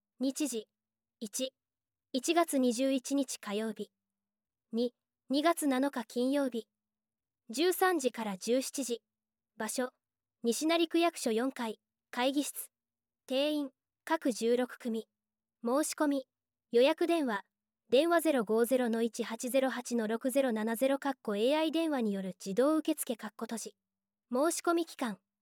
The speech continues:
一、一月十四日火曜日十二時から二日月曜日十七時。二、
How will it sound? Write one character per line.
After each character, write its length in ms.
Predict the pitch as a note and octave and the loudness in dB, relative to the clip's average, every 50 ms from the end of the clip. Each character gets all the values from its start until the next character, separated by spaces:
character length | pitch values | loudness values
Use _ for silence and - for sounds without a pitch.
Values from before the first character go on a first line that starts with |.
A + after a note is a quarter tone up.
| _ _ | _ _
一、 320 | G#3+ G3+ - - A#3 A3+ - _ _ _ _ _ _ _ _ _ | -14 -10 -8 -6 -6 -8 -10 _ _ _ _ _ _ _ _ _
一 220 | - B3+ A#3 - D4+ | -4 -2 -2 2 2
月 260 | D4+ D#4 - - C4 | 2 2 2 0 -2
十 220 | G3+ - C4 D4 | -2 0 0 2
四 140 | D#4 D#4+ E4 - | 2 2 0 0
日 180 | - - A#3 | -2 -4 -6
火 140 | - - A#3 | -2 0 2
曜 200 | A#3+ C4 C4+ C4 | 2 4 4 2
日 140 | A3+ A#3+ G3+ | 2 0 -2
十 240 | - - A#3 C4 C#4+ | -2 0 0 0 2
二 140 | D4+ D4+ | 0 0
時 120 | B3+ C4 B3+ | 0 -2 -2
か 120 | - A#3+ | -2 -4
ら 100 | A3+ G#3+ | -4 -6
二 320 | G3+ - - A3+ - - - | -6 -8 -10 -10 -8 -6 -6
日 120 | - A#3 | -4 -4
月 280 | G#3+ A3 G#3 - - C4 | -4 -4 -6 -4 -2 0
曜 180 | C4+ C4+ C#4 | 2 2 2
日 140 | B3 C4+ A#3 | 2 0 0
十 200 | - A#3+ B3+ C4 | 0 0 -2 -2
七 220 | B3 - - C4+ | -2 -4 -6 -6
時。 180 | A#3 - A3 - _ _ _ _ _ _ _ _ _ _ _ _ _ _ _ _ _ | -6 -6 -8 -10 _ _ _ _ _ _ _ _ _ _ _ _ _ _ _ _ _
二、 220 | - A#3 B3+ B3 | -2 -2 -2 -2